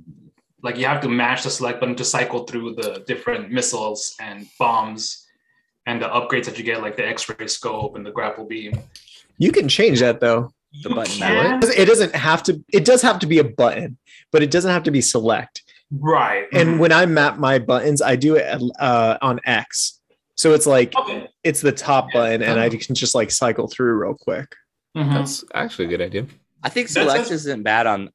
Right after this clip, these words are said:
Speaker 3: on the snes controller.
Speaker 2: That's also
Speaker 4: Yeah.
Speaker 2: true.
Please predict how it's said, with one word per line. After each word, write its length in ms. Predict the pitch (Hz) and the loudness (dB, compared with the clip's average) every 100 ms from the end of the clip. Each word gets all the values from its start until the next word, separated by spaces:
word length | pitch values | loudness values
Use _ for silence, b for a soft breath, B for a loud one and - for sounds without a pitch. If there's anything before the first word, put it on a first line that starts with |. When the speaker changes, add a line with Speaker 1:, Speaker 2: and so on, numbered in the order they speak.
| - | -4
Speaker 3:
on 340 | 117 120 113 95 | 0 0 -2 -8
the 80 | |
snes 800 | 95 - 101 95 87 - - - _ | -10 -12 -8 -8 -8 -12 -18 -20 _
controller. 800 | 98 87 - 80 78 71 - _ - | -12 -10 -6 -4 -4 -6 -8 _ 2
Speaker 2:
That's 200 | 127 - | 2 2
also 300 | 110 - 107 | 0 0 -2
Speaker 4:
Yeah. 140 | 85 | -4
Speaker 2:
true. 240 | - 139 | -6 -8